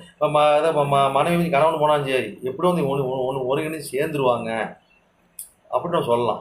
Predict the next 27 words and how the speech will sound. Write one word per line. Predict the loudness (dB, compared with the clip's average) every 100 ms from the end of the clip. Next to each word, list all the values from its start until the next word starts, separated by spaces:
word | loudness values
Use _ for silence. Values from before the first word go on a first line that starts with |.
| -6
ஓகேங்களா? | -2 0
ஒரு, | 0 0
ஒருங்கிணைஞ்சு | -2 -2 -4 -6 -4
சேர்ந்துருவாங்க. | -2 0 2 2 0 -2 -4 -8 -18 -20 -14
இப்ப | -8 -2
வந்து | 0 0
இந்த | 2
இடத்துல | 0
பாத்தீங்கன்னாக்கா, | 2 0 0 -2 2 2 4
இந்த | 2
இடத்துல | 2 2 4
அவங்களுக்கு | 4 2 2 0 0 -2 -8 -10
க-, | 0 4 6 6 6 4 2 2
கலத்துறதுக்கு | 2 4 2 2 2
பாத்தீங்கன்னாக்கா, | 2 2 0 2 4 4 2 -2 -10 -16 -2
ஒரு | 2 4
ஆசை, | 4 4 2 2 2 2
ஆசைகள் | 4 2 0 0 2 2 0 -12 -20 -16 -2
அதிகமா | 0 2 2 4
இருக்கும். | 4 0 -4 -8 -2
அதாவது | 2 2 4 4
அது | 4 6 4 4 4
பாத்தீங்கன்னாக்கா, | 2 4 2 4 4 2 -2 -8 -12 -2
ஒரு | 2 4 2 2
காம | 4 4 4
எண்ணமும் | 2 2 2 4
சொல்லலாம் | 4 4 2 2